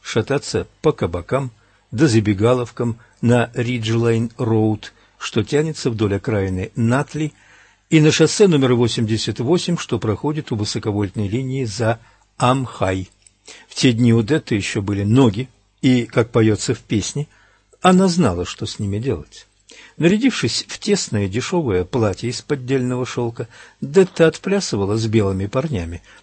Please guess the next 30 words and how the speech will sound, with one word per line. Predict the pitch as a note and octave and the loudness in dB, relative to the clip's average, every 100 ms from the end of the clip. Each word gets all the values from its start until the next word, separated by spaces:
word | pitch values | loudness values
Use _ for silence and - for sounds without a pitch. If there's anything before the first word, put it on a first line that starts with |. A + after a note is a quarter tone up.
| _ | _
под | D3 - | 0 0
старые | - G3 F3+ E3+ | 0 2 2 2
песенки, | - G2+ - G2+ A#2 | 0 -2 -4 -6 -4
без | B2 - | -4 -4
которых | D#3 G#3 E3 - | -2 0 0 -2
в | |
свое | - A2 G#2+ | -2 0 2
время | G2+ G2 F#2+ - - _ | 0 -2 -4 -8 -18 _
не | B2+ B2+ | 2 4
обходилась | A#2+ - B2+ B2+ B2 - | 4 2 0 0 -2 0
ни | E3 | 0
одна | A2+ G2 F#2+ | 0 -2 -2
гулянка | G2+ G#2 A#2+ A#2 | -2 0 -2 -4
Чарли. | C3+ - D3 D3 D#3 - _ _ _ _ _ _ | -4 -2 -2 -2 -8 -12 _ _ _ _ _ _
Чарли | - A#2 A2 A#2 C3+ - | 0 2 4 2 -2 0
афроамериканцы | C3 A2 A2+ G#2+ G#2 G2 A2 F#2+ A2+ | -2 2 0 2 -2 -2 -4 -4 -6
называют | F#2+ A2 G#2 G2+ | -4 -2 -2 -4
белых. | B2 A#2 D#2+ - _ _ _ _ - _ _ _ _ - | -4 -4 -6 -12 _ _ _ _ -20 _ _ _ _ 4
А | C#3+ | 6
музыканты, | D#3 D3+ F3+ A#3 G#3+ C3 | 6 4 4 4 4 2
знай, | B2 D3 F3 A3 G3+ _ | 2 2 2 0 -4 _
наяривали | C#3 B2+ B2 C3+ E3 D#3+ D#3 C#3+ | 0 4 4 6 6 4 2 0
всякие | C3 - C3+ C3 A#2+ | -2 -2 0 0 0
там | B2+ A2+ G#2+ _ _ | 0 0 -2 _ _
шейк, | - - C#3 A#2+ A2 - _ | -6 4 4 4 0 -10 _
хиппи-хиппи, | - - A#2 - A2+ - A#3 A3 - G#3+ F#3 _ _ _ | -8 -4 -4 -2 -4 -4 -6 -6 -4 -4 -4 _ _ _
да | A#2+ C#3+ C3 | 4 6 6
двойные | B2 C3+ C3 C3 A#2+ A2+ G#2+ | 4 4 6 4 4 2 2
дозы | E3 F3 E3 | 2 2 2
любви | D#3 C#3 C3 D3+ D3 | 0 -2 -4 -4 -4